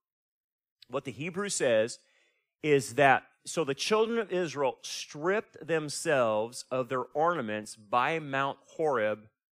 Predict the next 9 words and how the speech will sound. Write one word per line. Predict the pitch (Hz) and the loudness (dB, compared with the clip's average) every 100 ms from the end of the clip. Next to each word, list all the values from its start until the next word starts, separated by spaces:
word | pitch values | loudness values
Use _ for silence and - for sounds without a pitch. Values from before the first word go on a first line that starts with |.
| _ _ _ _ _ | _ _ _ _ _
from | _ - - 220 220 214 - | _ -2 10 12 12 8 -4
that | 151 131 202 214 - - - | 4 8 10 10 6 -16 2
point | 208 202 202 - _ - | 8 8 8 2 _ 6
on." | 190 196 156 98 80 _ _ _ _ _ _ _ _ _ _ | 10 12 10 6 -4 _ _ _ _ _ _ _ _ _ _
That's | - 160 160 | 4 4 4
what | 165 | 0
the | 160 | 0
Hebrew | 165 135 123 | 0 -2 -6
says, | 127 87 - - | -6 -6 -10 -20